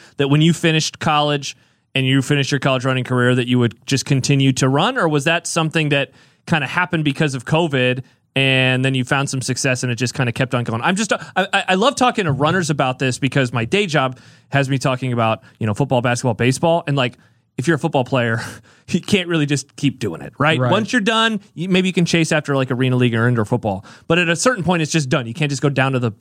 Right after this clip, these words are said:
Speaker 1: the fields and play football, I guess. You can, though, run, but you could also get burnt out. I wonder what that
Speaker 2: Mm-hmm.
Speaker 1: was like for you.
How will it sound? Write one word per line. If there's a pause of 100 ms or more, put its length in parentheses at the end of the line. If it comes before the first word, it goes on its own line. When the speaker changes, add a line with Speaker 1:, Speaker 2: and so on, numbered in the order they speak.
(280)
Speaker 1:
the
fields
and
play
football,
I
guess. (440)
You
can,
though,
run, (160)
but
you
could
also
get
burnt
out.
I
wonder
what
that
Speaker 2:
Mm-hmm.
Speaker 1:
was
like
for
you.